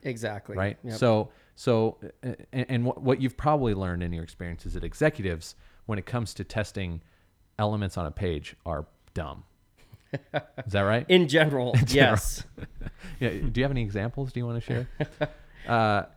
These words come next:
Speaker 2: okay, so those are the two misconceptions that you shared, uh, three years ago.
Speaker 1: And, and let me just, let me, let me actually add on to what I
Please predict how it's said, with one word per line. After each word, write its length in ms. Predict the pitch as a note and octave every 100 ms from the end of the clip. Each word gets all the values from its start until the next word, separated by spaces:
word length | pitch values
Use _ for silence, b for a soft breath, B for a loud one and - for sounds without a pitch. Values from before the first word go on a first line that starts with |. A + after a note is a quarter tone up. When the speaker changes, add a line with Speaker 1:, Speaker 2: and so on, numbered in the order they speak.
| C3+
Speaker 2:
okay, 240 | C3+ A2+
so 180 | - C3
those 220 | D#3 E3+
are 80 | E3+
the 100 | C#3
two 180 | - D#3
misconceptions 640 | C#3+ - C3 B2+ - A2
that 100 | A2
you 120 | G#2+
shared, 320 | - A2+ F#2+ -
uh, 240 | G#2 F2+ E2+
three 220 | - F2+
years 180 | E2 -
ago. 180 | E2 -
Speaker 1:
And, 180 | G3 G#3
and 140 | G2
let 100 | A3+
me 120 | D4 B3
just, 340 | A3 - -
let 160 | F3 A#3
me, 160 | B3
let 140 | E3+ A#3
me 100 | B3
actually 360 | F#3 - C3 -
add 280 | B2 C3 A#2+
on 260 | A#2 A#2
to 140 | - A#2+
what 220 | A#2+ A#2+
I 240 | A2+ A2+